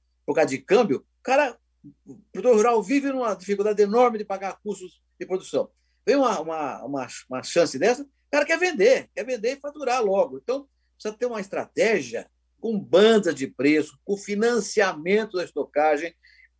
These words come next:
va-, volumes altos. Então, implica recursos, eh, vigorosos, não é uma coisa trivial, não. Mas, como o Marcelo falou, dá pra fazer sim. Agora, é uma coisa que implica uma articulação entre o público e o privado,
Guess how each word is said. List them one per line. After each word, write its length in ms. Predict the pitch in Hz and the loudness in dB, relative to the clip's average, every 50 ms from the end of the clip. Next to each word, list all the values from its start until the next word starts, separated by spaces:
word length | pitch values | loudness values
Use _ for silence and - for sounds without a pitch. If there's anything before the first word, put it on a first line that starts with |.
| 110 120 131 | -20 -6 0
va-, 160 | 170 180 156 | 2 2 2
volumes 580 | 139 143 160 185 196 214 208 214 185 131 - 156 | 2 2 4 4 4 4 2 0 -4 -2 0 2
altos. 280 | 175 196 196 190 - - | 4 4 4 2 0 -6
Então, 260 | - 233 247 - - _ - | -4 -4 -4 -4 -6 _ -8
implica 480 | 208 202 - - 214 226 226 247 226 | -8 -8 -6 -6 -6 -2 0 -2 -2
recursos, 800 | 196 208 214 208 _ - 208 247 247 202 - 220 214 - - _ _ _ _ _ _ _ _ - | 0 -2 -4 -4 _ -6 -4 -4 -4 -6 -10 -14 -18 -20 -20 _ _ _ _ _ _ _ _ -8
eh, 200 | 131 151 160 147 | -4 -4 -2 0
vigorosos, 760 | 139 190 202 226 247 220 175 180 208 214 190 170 151 156 156 | 0 0 4 4 6 8 8 8 8 8 6 4 0 -8 -12
não 100 | 160 175 | -10 -10
é 20 | |
uma 180 | 190 196 196 196 | -8 -8 -8 -6
coisa 180 | 202 208 196 - | -6 -6 -6 -6
trivial, 480 | - 220 214 - 202 202 202 220 214 | -8 -10 -6 -2 0 0 0 0 -4
não. 200 | 180 131 110 - _ _ _ _ _ _ - | -4 -6 -8 -10 _ _ _ _ _ _ -8
Mas, 320 | 151 160 156 147 - _ _ _ _ - | -6 -6 -6 -6 -10 _ _ _ _ -14
como 160 | 165 165 170 | -12 -10 -6
o 40 | 170 | -6
Marcelo 340 | 165 160 - - 170 170 | -6 -4 -2 0 0 0
falou, 400 | - 180 170 160 175 202 196 - _ _ _ _ _ | 2 0 0 0 0 -2 -2 -4 _ _ _ _ _
dá 260 | 165 147 156 156 156 | -4 0 2 2 2
pra 140 | 165 180 170 | 2 0 -2
fazer 300 | 190 196 202 202 254 269 | -2 -4 -4 -4 -6 -8
sim. 280 | - - 208 - - _ _ _ _ _ _ | -6 -8 -10 -10 -10 _ _ _ _ _ _
Agora, 320 | - 147 135 135 131 135 | -12 -6 -2 -2 0 0
é 20 | 147 | 0
uma 180 | 156 165 160 | -2 -4 -8
coisa 420 | - - 156 165 170 185 190 175 - _ _ _ _ _ | -8 -6 -6 -4 -2 -2 -4 -4 -6 _ _ _ _ _
que 120 | - 165 | -10 -8
implica 640 | 165 147 - - 147 160 165 165 - 160 143 - _ _ _ _ _ | -8 -8 -6 -4 -2 -2 -2 0 2 0 0 0 _ _ _ _ _
uma 220 | - 143 147 147 - | -6 -4 -4 -4 0
articulação 920 | 175 214 220 202 - - 202 - 190 196 175 156 139 139 - - 139 139 151 | 0 0 0 0 -2 -6 -6 -2 0 2 2 2 0 -2 -2 -2 0 0 0
entre 180 | 147 143 156 | -2 -6 -8
o 60 | 151 147 | -10 -8
público 300 | _ - 226 240 208 226 | _ -4 -4 -4 -4 -6
e 40 | |
o 20 | 202 | -4
privado, 540 | 226 226 170 143 151 160 180 180 226 226 | -2 0 2 4 4 4 4 2 0 -4